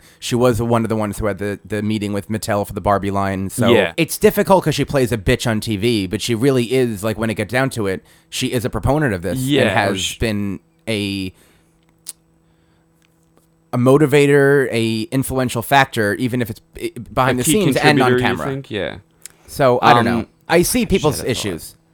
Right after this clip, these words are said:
Speaker 2: Yeah.
Speaker 1: So, yeah, it just, the way it ended was kind of weird. That's all. Um, I do think that there should have been a brawl
Speaker 2: Yeah,
Speaker 1: afterwards
Speaker 2: definitely.
Speaker 1: to kinda continue where they left off. And also, if you, if my boss is in the ring and we're all fighting at work,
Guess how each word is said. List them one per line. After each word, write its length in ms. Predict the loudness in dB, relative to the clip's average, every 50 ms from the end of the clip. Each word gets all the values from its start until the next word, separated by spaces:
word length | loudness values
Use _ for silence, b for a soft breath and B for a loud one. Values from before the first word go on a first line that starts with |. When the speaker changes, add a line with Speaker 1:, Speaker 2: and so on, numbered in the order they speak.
| _ _ _
Speaker 2:
Yeah. 400 | -8 -6 -4 -4 -4 -6 -8 -12 -18 _
Speaker 1:
So, 720 | -16 -14 -10 -2 2 4 6 6 6 4 4 2 2 2
yeah, 240 | 4 4 6 4 4
it 120 | 2 0 0
just, 180 | 0 0 2
the 80 | 2 4
way 160 | 6 6 6
it 60 | 4 2
ended 320 | 0 0 0 -2 -2 -4 -6
was 140 | -8 -6
kind 220 | -4 -4 -2 -2 -4
of 100 | -4 -6
weird. 300 | -6 -6 -8 -10 -12 -6 -2
That's 220 | -2 0 0 -2
all. 220 | -4 -6 -6 -8 _ _ _ _ _ _ _ _ _ _ _ 2
Um, 420 | 4 4 4 4 2 0 -2 -2 -2
I 80 | -2 0
do 180 | 2 2 2
think 180 | 2 0 0 -2
that 80 | 0 0
there 100 | 0 0
should 160 | 0 -2 -2
have 60 | -2
been 100 | -2 -2
a 40 | -4 -2
brawl 200 | 2 2 2 2
Speaker 2:
Yeah, 60 | 2
Speaker 1:
afterwards 460 | 0 -2 -2 -4 -4 -4 -4 0 0
Speaker 2:
definitely. 260 | 0 -2 -2 -4 -6 -6
Speaker 1:
to 60 | -4
kinda 140 | -6 -6 -6
continue 400 | -8 -10 -10 -8 -8 -6 -4 -4
where 100 | -4 -4
they 100 | -4 -6
left 280 | -6 -6 -8 -8 -6 -4
off. 280 | -4 -4 -4 -6 -10 b b b b b _ -2
And 240 | 0 0 0 0 0 2
also, 440 | 2 2 2 2 2 2 2 2
if 180 | 0 -2 -4 -4
you, 160 | -4 -4 -4 -4
if 100 | -6 -2
my 200 | 0 0 0 2
boss 260 | 0 0 -2 -2 -2
is 80 | -4
in 120 | -4 -4 -2
the 80 | -2
ring 220 | -2 -2 -2 -2 -2
and 120 | -2 -2
we're 160 | 0 0 0
all 80 | -2 -2
fighting 340 | -4 -4 -4 -2 -2 -4 -4
at 80 | -4
work, 320 | -2 0 0 -2 -2 -8